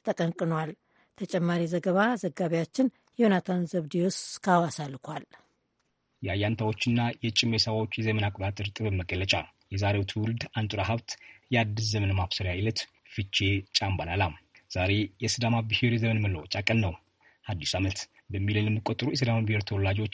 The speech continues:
Speaker 2: በሐዋሳ ከተማ በሚገኘው ጉዱማሌ ሶረሳ ሶንጎ ተገኝተው በዓሉን በድምቀት አክብረውታል። የዘንድሮው የፊቼ ጫምባላላ በዓል ከዚህ ቀደሞቹ የተለየ ሆኖ መገኘቱን ነው የበዓሉ ተሳታፊዎች ለቮይስ ኦፍ አሜሪካ ተናገሩት። የተለያዩ ብሔር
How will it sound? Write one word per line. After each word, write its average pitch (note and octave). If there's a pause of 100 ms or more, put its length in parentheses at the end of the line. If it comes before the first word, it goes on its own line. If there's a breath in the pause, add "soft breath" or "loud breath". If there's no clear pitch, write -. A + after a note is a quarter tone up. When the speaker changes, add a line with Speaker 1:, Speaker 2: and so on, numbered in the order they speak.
Speaker 2:
በሐዋሳ A#2
ከተማ G#2 (100)
በሚገኘው G#2
ጉዱማሌ F#2+
ሶረሳ F#2
ሶንጎ F#2
ተገኝተው F#2 (400 soft breath)
በዓሉን E2 (100)
በድምቀት G2
አክብረውታል። G2+ (500 soft breath)
የዘንድሮው G#2 (120)
የፊቼ G#2+
ጫምባላላ A2
በዓል F#2 (340 soft breath)
ከዚህ A2
ቀደሞቹ G2+ (140)
የተለየ A#2
ሆኖ G2
መገኘቱን F#2+
ነው G#2 (260)
የበዓሉ G#2+
ተሳታፊዎች F#2+ (240)
ለቮይስ G#2
ኦፍ G2+
አሜሪካ F2+
ተናገሩት። G#2+ (180)
የተለያዩ A2+ (280)
ብሔር A2